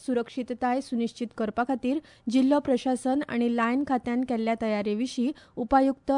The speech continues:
रामबन मोहम्मद अलायस खान हांणी विभागीय आयुक्तांक म्हायती दिल्या. ह्या भेटी वेळार विभागीय आयुक्तान यात्रा कॅम्प लंबराची तपासणी केली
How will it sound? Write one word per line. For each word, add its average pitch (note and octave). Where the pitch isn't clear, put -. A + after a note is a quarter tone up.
रामबन B3+
मोहम्मद B3
अलायस A3+
खान A#3+
हांणी B3+
विभागीय B3+
आयुक्तांक A#3
म्हायती A3+
दिल्या. A3+
ह्या C4+
भेटी C#4
वेळार C#4
विभागीय B3
आयुक्तान A#3+
यात्रा A#3+
कॅम्प B3+
लंबराची B3
तपासणी A#3+
केली B3